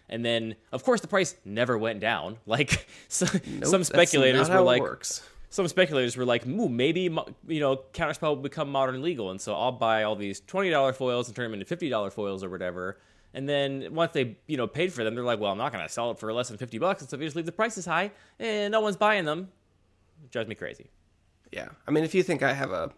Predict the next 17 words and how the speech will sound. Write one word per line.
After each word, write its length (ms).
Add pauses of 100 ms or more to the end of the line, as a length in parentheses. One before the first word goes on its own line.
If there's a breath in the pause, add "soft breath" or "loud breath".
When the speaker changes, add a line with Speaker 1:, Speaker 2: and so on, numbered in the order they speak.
Speaker 2:
a 100
lot 160
of 60
Magic 300
cards, 320
I 60
can't 220
imagine 440
what, 240
uh, 240
the 160
real 180
speculators 880
are, 220
are 160
working 260
with. 300